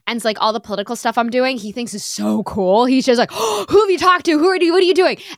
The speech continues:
And I've had, like, some interviews with politicians, and he was, like, doing research on them, and he was like, "Laura, I have some questions for you that you can ask them, okay? Like, this is what you gotta do."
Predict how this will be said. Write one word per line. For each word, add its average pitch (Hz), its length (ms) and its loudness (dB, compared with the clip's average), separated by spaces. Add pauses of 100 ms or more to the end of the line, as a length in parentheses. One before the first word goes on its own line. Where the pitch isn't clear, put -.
And 247 160 -6
I've 240 100 -2
had, 233 180 -2
like, 226 200 -4
some 214 240 -8
interviews 233 440 -4
with 214 120 -6
politicians, 214 720 -4 (320)
and 226 100 -6
he 247 160 -6
was, 233 100 -6
like, 233 200 -2 (100)
doing 240 300 -2
research 208 520 -4
on 226 280 0
them, 233 180 -2
and 226 80 -2
he 247 40 -2
was 233 100 -4
like, 214 80 -6
"Laura, 247 200 4
I 202 60 -2
have 294 160 -2
some 269 140 -8
questions 254 360 -4
for 233 120 -6
you 220 80 -2
that 202 100 0
you 220 80 -2
can 214 140 -2
ask 190 220 -4
them, 180 120 -8
okay? 196 220 -2
Like, 185 160 -6
this 240 120 -6
is 254 80 -8
what 277 140 -4
you 262 60 -2
gotta 208 200 2
do." 185 240 0